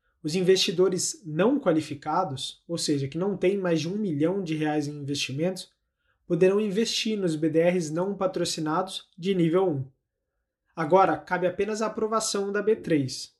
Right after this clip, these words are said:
Ou seja, tá muito perto de acontecer, já que essa decisão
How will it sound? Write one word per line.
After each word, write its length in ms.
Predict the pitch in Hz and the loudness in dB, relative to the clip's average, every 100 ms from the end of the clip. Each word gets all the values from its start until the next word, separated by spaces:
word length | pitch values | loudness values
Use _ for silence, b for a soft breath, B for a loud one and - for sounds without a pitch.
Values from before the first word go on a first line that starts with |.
| _ _ 190 | _ _ -4
Ou 100 | 180 | 0
seja, 420 | 175 139 123 117 _ | 2 2 -2 -12 _
tá 100 | 185 | -2
muito 240 | 214 233 | -2 -2
perto 340 | 240 190 180 180 | 0 2 2 0
de 80 | 175 | -4
acontecer, 600 | 180 175 190 - 156 135 | -2 -6 -4 0 0 0
já 160 | 143 | -2
que 320 | - 151 139 | -4 -4 -2
essa 200 | 143 - | -4 -4
decisão 600 | 143 139 139 135 202 202 | -2 -2 0 2 2 0